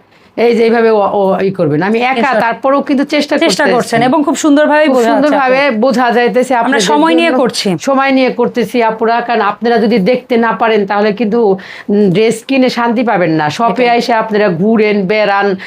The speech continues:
Speaker 1: হাতে দেখেন, চিমটে দেখেন,
Speaker 2: সেটা অন্য
Speaker 1: কিন্তু
Speaker 2: বিষয়।
Speaker 1: অনলাইনে তো পারেন না। সেই
Speaker 2: সেই জন্য আমরা
Speaker 1: চিমটানো,
Speaker 2: সময় নিয়ে
Speaker 1: হাতানো,
Speaker 2: দেখাই।
Speaker 1: এগুলো পতি আপু করে, আমি অবশ্য করি না।
Speaker 2: হ্যাঁ।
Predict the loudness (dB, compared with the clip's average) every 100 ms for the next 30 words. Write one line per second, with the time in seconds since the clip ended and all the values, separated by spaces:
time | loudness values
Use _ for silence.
0 | -14 -6 -4 -2 0 0 0 0 0 0
1 | 0 0 0 -2 0 0 0 -2 0 0
2 | 2 2 2 2 2 4 2 2 0 0
3 | 0 0 0 0 0 -2 -6 -8 -2 2
4 | 2 2 2 0 0 2 2 2 2 0
5 | 0 0 0 -2 0 0 0 -2 0 0
6 | 0 0 0 -2 -2 -2 0 0 0 0
7 | 0 -2